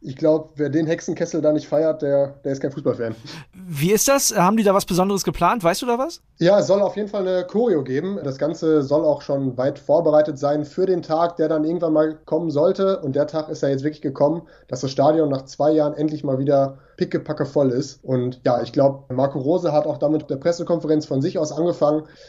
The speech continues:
Speaker 1: dass er sich einfach freut. Die wichtigste Personalie, hat er gesagt, sind die Fans. Und ich glaube, das ist auch wirklich so. Also auf diesen Moment haben alle so lange hingefiebert und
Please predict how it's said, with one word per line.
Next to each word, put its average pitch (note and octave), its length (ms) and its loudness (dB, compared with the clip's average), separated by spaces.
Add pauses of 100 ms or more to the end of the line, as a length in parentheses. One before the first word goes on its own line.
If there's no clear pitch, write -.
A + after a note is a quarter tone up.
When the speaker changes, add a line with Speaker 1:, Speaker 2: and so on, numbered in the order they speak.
(240)
Speaker 1:
dass C3+ 360 -2
er D3+ 180 0
sich D3+ 160 -2
einfach D3+ 220 0
freut. E3 440 2
Die D3 80 -2
wichtigste - 360 -6
Personalie, D3+ 500 2
hat D3+ 140 2
er D#3 100 -4
gesagt, D3 440 -4
sind C#3+ 280 -6
die E3+ 80 -6
Fans. D#3+ 320 -4
Und C#3 240 -2
ich C3 100 -6
glaube, D3 580 2 (320)
das - 200 -8
ist D#3 140 -6
auch G#2+ 180 -6
wirklich G#2+ 220 -12
so. A2 240 -8
Also C3 220 2
auf B2+ 120 0
diesen D3+ 200 2
Moment D3+ 320 4
haben C3+ 180 2
alle D#3 200 2
so C#3+ 100 0
lange D3+ 160 4
hingefiebert E3 680 0
und C3+ 460 -2